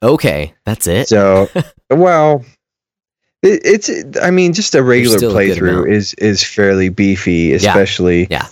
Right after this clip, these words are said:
Speaker 2: unless you're Wesley Ray.
Speaker 1: Right,
Speaker 2: And then,
Speaker 1: exactly.
Speaker 2: you know, the
Speaker 1: 'Cause I'm
Speaker 2: Henshin Dad and his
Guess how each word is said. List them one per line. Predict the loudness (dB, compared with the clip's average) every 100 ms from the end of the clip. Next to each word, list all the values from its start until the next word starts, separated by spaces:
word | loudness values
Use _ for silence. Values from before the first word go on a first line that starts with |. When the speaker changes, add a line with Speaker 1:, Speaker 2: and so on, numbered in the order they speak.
| _ -2
Speaker 2:
unless | 0 2
you're | 2 2
Wesley | 2 0 0
Ray. | 2 2 0 0
Speaker 1:
Right, | 0 0
Speaker 2:
And | 0
then, | 0 0
Speaker 1:
exactly. | 0 -2 -4 -10 -12 -16 _ -4
Speaker 2:
you | 0
know, | 2 0 0
the | 0 0
Speaker 1:
'Cause | 2
I'm | 2
Speaker 2:
Henshin | 2 2 2
Dad | 2 2 0 -4 _ _ _ _ _ _ _ _ _ _ _ -20 -20 -20 _ -14 -6
and | -4 -2
his | -4 -4